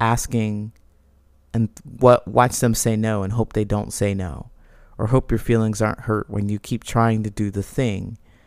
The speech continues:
that they say they want you to do. And then they say, "Nope, I didn't like that. Nope, not good enough." Like Goldilocks and the Three Bears. It'll never be just right. You know why?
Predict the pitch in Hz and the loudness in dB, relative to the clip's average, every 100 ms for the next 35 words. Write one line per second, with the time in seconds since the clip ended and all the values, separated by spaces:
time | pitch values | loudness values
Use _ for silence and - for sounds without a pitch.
0 | _ _ - - 107 101 - 98 98 95 | _ _ -20 -2 0 0 -2 -4 -2 -4
1 | - - 127 117 104 101 104 - - 104 | -6 -2 0 0 0 -4 -8 -12 -4 -2
2 | 101 101 - 95 90 - 117 95 50 - | -2 -4 -6 -8 -10 -4 0 0 -2 -10
3 | - _ _ _ _ _ _ _ _ _ | -18 _ _ _ _ _ _ _ _ _
4 | _ _ - - 117 113 110 117 135 - | _ _ -6 0 4 4 2 2 2 0
5 | - - - _ _ _ 117 151 104 98 | -6 -20 -20 _ _ _ -2 0 -2 -4
6 | 98 107 107 131 165 190 120 120 113 120 | -6 -4 -4 2 2 2 -4 -4 -2 -2
7 | 117 113 120 - - - _ _ _ _ | 0 0 -4 -6 -16 -20 _ _ _ _
8 | _ _ _ 101 107 127 139 139 135 135 | _ _ _ -10 -2 2 2 2 2 0
9 | - 135 127 - 143 131 135 120 - - | -2 -6 -6 -4 -4 0 0 0 -6 -12
10 | - - _ _ _ _ _ _ _ _ | -16 -20 _ _ _ _ _ _ _ _
11 | - 143 135 156 139 107 101 104 - 104 | -4 0 2 2 2 -2 -2 -4 -4 -8
12 | - - - - - _ _ _ _ _ | -8 -12 -18 -20 -20 _ _ _ _ _
13 | _ _ _ _ _ - 123 110 120 170 | _ _ _ _ _ -2 0 2 0 -2
14 | 185 | -6